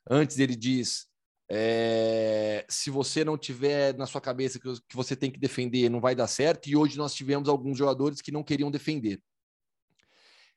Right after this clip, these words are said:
É, a gente sabe que o treinador alemão, ele é muito direto, ele fala. A gente até discutiu isso aqui há pouco tempo, né, com Thomas Tuchel, com Klopp. É, o treinador alemão, ele fala.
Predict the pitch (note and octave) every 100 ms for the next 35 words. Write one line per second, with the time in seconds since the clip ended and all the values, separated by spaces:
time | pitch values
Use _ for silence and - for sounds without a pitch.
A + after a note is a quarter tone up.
0 | - G#2+ - B2 F3 F3 G3 G#3+ G#3 G3
1 | F3+ E3 F3 D#3+ C#3 E3 F#3 E3+ D#3+ E3+
2 | E3 G3+ C3+ G2 - - C3 - B2+ G#2
3 | D#2 - _ _ _ _ _ - - B3
4 | C4+ A3+ - F#3+ D#3 - - C3+ E3 -
5 | C3 A#2 A#2 A#2 A#2 A#2+ G#2+ - D3+ F3+
6 | D3+ B2 A#2 - - _ - A#2 - C#3
7 | E3+ D3 - C#3+ C#3 _ _ _ - -
8 | A#2+ C#3 D3+ F3 D#3+ D3+ F#3+ G#3+ - C3
9 | G2 D#2